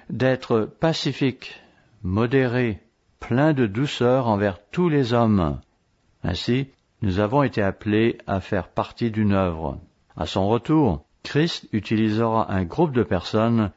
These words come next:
pour littéralement changer le monde. Cela dit, il n'y a rien de mal à s'énerver à propos de ce qui se passe dans ce monde, d'autant plus que vous allez avoir l'occasion de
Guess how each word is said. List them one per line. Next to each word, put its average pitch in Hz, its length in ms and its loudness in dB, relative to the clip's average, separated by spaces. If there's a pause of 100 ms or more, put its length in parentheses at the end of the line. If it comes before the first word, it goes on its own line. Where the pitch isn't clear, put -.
(100)
pour 113 420 0
littéralement 113 840 2
changer 101 480 -2
le 113 140 2
monde. 95 480 2 (340)
Cela 95 300 -2
dit, 117 280 -2 (220)
il 123 140 2
n'y 170 140 6
a 160 80 4
rien 170 240 2
de 151 100 2
mal 113 460 2
à 87 220 0
s'énerver 104 680 0 (320)
à 143 120 -2
propos 165 320 2
de 131 140 -2
ce 117 180 -4
qui 110 200 -4
se - 140 -2
passe 120 380 0
dans 107 120 0
ce 117 140 -4
monde, 107 500 0 (560)
d'autant 95 440 0
plus 160 240 0
que 95 280 0 (280)
vous 117 260 -2
allez 101 140 2
avoir 104 260 0
l'occasion 95 640 0
de 101 240 0